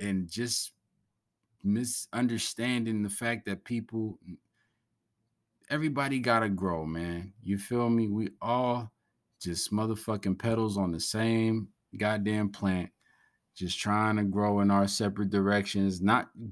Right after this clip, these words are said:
growing away from each other. We all inter-, intermingled with one another, but give people the chance to grow, man.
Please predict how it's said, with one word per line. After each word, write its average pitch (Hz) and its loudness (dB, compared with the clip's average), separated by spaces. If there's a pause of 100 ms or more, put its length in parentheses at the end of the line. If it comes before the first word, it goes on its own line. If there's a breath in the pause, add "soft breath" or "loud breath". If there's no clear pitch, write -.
(100)
growing 120 4
away 110 4
from 107 2
each 101 2
other. 104 2
We 95 0
all 107 0 (520)
inter-, 101 2 (840)
intermingled 113 4
with 101 4
one 101 4
another, 107 2
but 107 -2
give 170 -2
people 165 -4
the 147 -2
chance 139 4
to 110 0
grow, 95 4
man. 87 -4